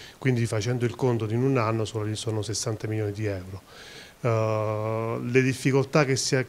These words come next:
che si, che si hanno sono, sono tante. Lei può immaginare,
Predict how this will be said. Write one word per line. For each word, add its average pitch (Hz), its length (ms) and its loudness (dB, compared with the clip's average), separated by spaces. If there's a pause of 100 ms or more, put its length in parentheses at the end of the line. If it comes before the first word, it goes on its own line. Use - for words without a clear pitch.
che 131 140 -2
si, 127 340 -2 (320)
che 127 140 0
si - 180 4
hanno 143 240 4
sono, 110 560 0
sono 117 260 0
tante. 104 720 0
Lei 120 120 0
può 120 140 0
immaginare, 113 680 0